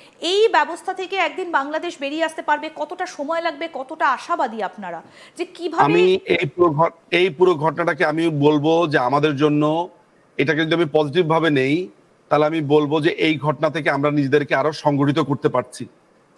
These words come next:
Speaker 2: এবং আমি আপনাকে একটা কথা বলে দেই যে যেই আওয়ামী লীগটা ফেরত আসবে, এই আওয়ামী লীগটা ম্যাজিক্যাল আওয়ামী লীগ।
Speaker 1: আচ্ছা।
Speaker 2: এই আওয়ামী লীগটাকে নিজেকে রিফাইন করে, নিজেকে মেরামত করে, নিজেকে ঠিক করে, তারপর একটা দিক ঠিক করে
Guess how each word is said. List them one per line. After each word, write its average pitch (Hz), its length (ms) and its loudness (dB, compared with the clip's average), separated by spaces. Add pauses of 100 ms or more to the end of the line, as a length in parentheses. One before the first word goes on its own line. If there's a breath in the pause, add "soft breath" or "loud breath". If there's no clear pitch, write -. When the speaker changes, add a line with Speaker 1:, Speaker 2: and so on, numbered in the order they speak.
(340)
Speaker 2:
এবং 170 200 2
আমি 165 180 2
আপনাকে 170 220 0
একটা 175 160 0
কথা 175 120 0
বলে 156 280 4
দেই 131 180 2
যে 131 160 0
যেই 151 300 2
আওয়ামী 160 240 0
লীগটা 160 180 0
ফেরত 170 300 2
আসবে, 151 420 2 (760)
এই 160 200 4
আওয়ামী 143 200 0
লীগটা 151 200 -2
ম্যাজিক্যাল 139 580 0
আওয়ামী - 340 -2
লীগ। - 140 -8 (640)
Speaker 1:
আচ্ছা। 214 340 -18
Speaker 2:
এই 151 180 4
আওয়ামী 151 180 2
লীগটাকে 151 260 0
নিজেকে 147 300 2
রিফাইন 156 420 0
করে, 160 380 2 (100)
নিজেকে 147 480 2
মেরামত 151 520 2
করে, 151 240 2
নিজেকে 147 320 0
ঠিক 185 280 -6 (100)
করে, 190 320 4 (500)
তারপর 156 320 2
একটা 151 220 0
দিক 147 380 -2
ঠিক 180 240 -6
করে 226 340 2